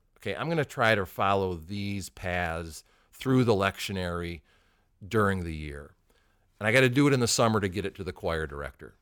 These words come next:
so that he's picking anthems. So there's some broad strokes that are set out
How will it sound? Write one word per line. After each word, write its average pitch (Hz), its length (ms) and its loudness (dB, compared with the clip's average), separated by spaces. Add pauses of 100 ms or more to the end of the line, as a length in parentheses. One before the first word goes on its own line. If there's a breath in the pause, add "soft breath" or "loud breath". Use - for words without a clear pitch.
(120)
so 98 440 0
that 95 400 -2 (420)
he's 113 320 -6
picking 107 420 -4
anthems. 87 840 -6 (920)
So 123 240 4
there's 131 280 6
some 123 280 4
broad 110 360 6
strokes - 580 -2
that 95 180 -2
are 90 80 0
set 90 320 -2
out 78 460 -10